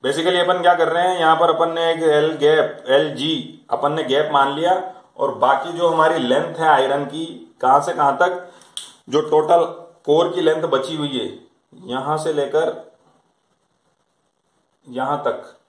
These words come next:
इसको अपन ने बोल दिया एल आई, iron की length और air gap की लेंथ। तो phi तो हमें पता है, phi क्या है basically, एमएमएफ़ by reluctance,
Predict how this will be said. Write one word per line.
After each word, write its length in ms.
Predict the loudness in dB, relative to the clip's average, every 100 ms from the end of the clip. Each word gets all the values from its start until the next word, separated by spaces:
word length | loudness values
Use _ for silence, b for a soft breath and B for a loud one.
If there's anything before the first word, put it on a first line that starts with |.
| _ _
इसको 260 | -8 0 2
अपन 180 | 2 0
ने 80 | -2
बोल 200 | -2 0
दिया 200 | -2 0
एल 180 | 0 2
आई, 180 | 0 -2 -14 _ _ _ _ _ _ _ _ 0
iron 320 | 0 2 -2
की 80 | -4
length 280 | -4 -4 -2
और 120 | 0
air 180 | 2 2
gap 240 | -2 -2
की 60 | -2
लेंथ। 260 | -2 -6 -12 -20 B B _
तो 60 | -12 -2
phi 280 | 0 2 0
तो 80 |
हमें 200 | -2 -2
पता 220 | -2 2 2
है, 160 | 2
phi 280 | 2 2 2
क्या 100 | 0
है 100 | 0
basically, 480 | 0 -2 -2 -2 -2 -10 -18 _ _ _ _ _
एमएमएफ़ 520 | -4 -2 0 -2 -2 -12 -20 _ _ _ _ _ _ _ _
by 180 | 2 2 4
reluctance, 540 | 0 -2 0 -2 -4